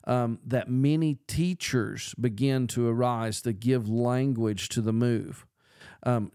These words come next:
teachers are so needed in this to help, help us remain anchored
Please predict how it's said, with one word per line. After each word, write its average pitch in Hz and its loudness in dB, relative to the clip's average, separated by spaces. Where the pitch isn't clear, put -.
teachers 151 0
are 135 2
so 160 0
needed 147 2
in 151 0
this 127 0
to 117 0
help, 135 -2
help 139 2
us 131 -2
remain 127 0
anchored 170 0